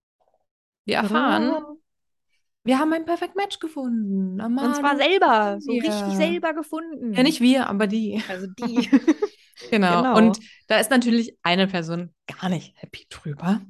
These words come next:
Speaker 2: Oh nein, der Maurice, äh, rastet ein bisschen aus.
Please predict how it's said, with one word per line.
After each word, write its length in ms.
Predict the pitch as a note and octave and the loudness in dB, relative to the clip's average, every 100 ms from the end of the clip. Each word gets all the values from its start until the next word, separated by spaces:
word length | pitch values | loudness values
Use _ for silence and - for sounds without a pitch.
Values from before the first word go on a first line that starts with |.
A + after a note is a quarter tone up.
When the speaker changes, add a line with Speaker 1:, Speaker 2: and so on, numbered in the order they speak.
| _ | _
Speaker 2:
Oh 240 | F#3+ G#3+ C4 | -10 0 0
nein, 260 | G3 D#3+ | 0 -2
der 100 | E3 | -6
Maurice, 560 | F3+ F#3 G#3+ C4 C#4 - | -4 -4 -2 -4 -6 -6
äh, 340 | G#3 - - G#3+ | -6 -4 -8 -10
rastet 560 | - - - D4+ - C#4+ | -10 -2 0 0 -4 -4
ein 140 | B3+ | -2
bisschen 240 | A#3+ A#3+ | 0 -2
aus. 640 | - E3 E3 F#3+ F4+ - | 0 -2 -2 -4 -8 -16